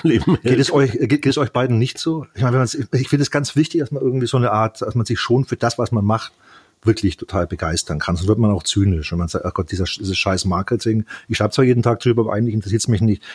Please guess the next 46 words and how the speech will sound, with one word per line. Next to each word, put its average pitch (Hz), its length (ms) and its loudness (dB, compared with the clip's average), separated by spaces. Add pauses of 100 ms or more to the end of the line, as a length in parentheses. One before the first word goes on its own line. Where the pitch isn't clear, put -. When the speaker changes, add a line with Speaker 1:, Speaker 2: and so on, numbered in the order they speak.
(100)
Speaker 2:
Das 104 120 0
ist 120 140 2
fatal. 104 600 0
Aber, 104 300 0 (340)
aber 101 140 -2
es - 80 -2
gibt - 160 -2
ja 139 60 4
auch 107 80 0
Leute, 123 260 4
die 113 160 0
wirklich... 113 440 -2
Äh, 110 280 2 (640)
total 131 600 -2
sich - 200 -4
damit 98 340 0
identifizieren, 107 680 0
was 101 100 2
sie 113 80 -2
machen, 107 300 2
und 117 80 0
es - 220 -6
gibt - 180 -6
gar 117 180 2
nichts 110 220 0
anderes 85 460 -2
mehr. 92 220 -2 (380)
Also 92 240 -2
das 104 180 0
finde 120 280 2
ich - 80 -2
dann 110 100 2
auch 110 280 0
nicht, - 360 -2
äh, 98 360 -2 (140)
erstrebenswert. - 800 -4
Oder 110 140 6
wie 113 60 4
seht 123 120 2
ihr 104 160 2
beide 87 260 -2
das? 82 280 -8 (680)
Speaker 1:
Ja, - 80 -8 (520)
guck, - 260 -2
guck - 300 0
mal, 69 220 2